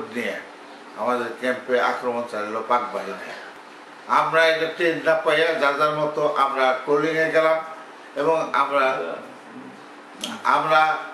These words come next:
যে যার যার মতো ইয়ে ওই ব্যাংকারে গেলাম, পজিশন লইলাম। পজিশন লইয়া গোলাগুলি শুরু হইল।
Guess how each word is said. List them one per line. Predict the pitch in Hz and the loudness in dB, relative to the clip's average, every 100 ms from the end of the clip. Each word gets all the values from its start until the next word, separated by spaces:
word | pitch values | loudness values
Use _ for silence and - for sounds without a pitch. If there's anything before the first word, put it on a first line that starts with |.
| 110 | -2
যে | 143 147 131 | 2 4 4
যার | 143 139 | 2 2
যার | 113 | 2
মতো | 104 98 147 - - - - | 0 -2 -2 -2 -6 -16 -8
ইয়ে | 123 131 127 - - - 127 135 | -2 0 0 -4 -14 -14 -4 2
ওই | 165 | 2
ব্যাংকারে | 165 135 - - 165 165 | 2 2 2 2 2 2
গেলাম, | 160 156 156 143 | 4 4 2 0
পজিশন | 147 - 160 156 | -2 -2 -4 0
লইলাম। | 151 151 151 - 143 | 2 2 0 -2 -4
পজিশন | 135 - 156 147 | -4 -2 -4 -2
লইয়া | 156 156 143 | -2 0 0
গোলাগুলি | 143 127 117 113 - | 0 0 -2 -6 -10
শুরু | 143 120 | -8 -6
হইল। | 104 | -6